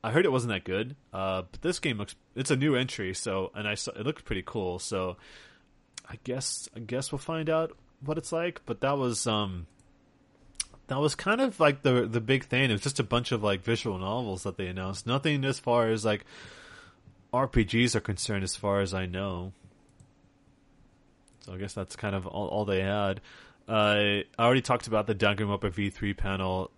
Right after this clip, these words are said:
Uh, Manga Gamer had their panel.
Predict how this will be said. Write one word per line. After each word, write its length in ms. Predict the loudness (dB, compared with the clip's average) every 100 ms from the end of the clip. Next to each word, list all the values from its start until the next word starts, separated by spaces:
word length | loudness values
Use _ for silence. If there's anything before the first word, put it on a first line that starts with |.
| -6
Uh, 400 | -4 -2 -2 -4
Manga 320 | 2 4 6 4
Gamer 460 | 4 4 0 -2 -10 _ _ _ _ _ _ _
had 220 | 0 4
their 100 | 4
panel. 400 | 4 0 -2 -6